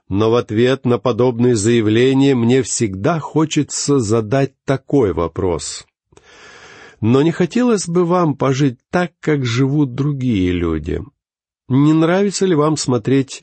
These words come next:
по телевизору, как другие люди совершают грехи? Потому что вместе с ними вы сами как бы участвуете в том же самом.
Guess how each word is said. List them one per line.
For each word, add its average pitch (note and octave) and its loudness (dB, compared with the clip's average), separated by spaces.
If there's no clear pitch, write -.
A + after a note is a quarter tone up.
по A2 -2
телевизору, G#2+ 0
как G2 0
другие G#2 0
люди C#3+ 0
совершают B2 0
грехи? A#2+ -2
Потому G2+ 0
что - -2
вместе G#2+ 0
с - -8
ними C#3 0
вы C#3 0
сами E3+ 0
как D3 -2
бы C#3 2
участвуете C3+ -2
в - -10
том B2 0
же A2+ 0
самом. F2 -2